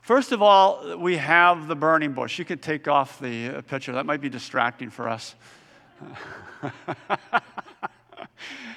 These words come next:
First of all, we have the burning bush. And, uh, what we need to know is that fires are not uncommon in the wilderness.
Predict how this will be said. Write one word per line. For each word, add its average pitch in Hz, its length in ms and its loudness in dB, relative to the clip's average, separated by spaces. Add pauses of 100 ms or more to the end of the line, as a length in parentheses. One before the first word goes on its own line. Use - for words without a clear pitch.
(280)
First 277 240 4
of 262 80 2
all, 269 120 6
we 233 100 4
have 214 300 6
the 196 80 -2
burning 185 320 2
bush. - 360 -6 (1040)
And, 151 320 0
uh, 139 300 6 (1700)
what 196 220 2
we 269 100 2
need 285 200 6
to 294 60 2
know 226 200 4
is 190 140 0
that 208 160 2
fires 339 420 6
are 262 80 4
not 233 260 6
uncommon 185 720 4
in 160 160 -6
the 147 100 -2
wilderness. 135 640 -4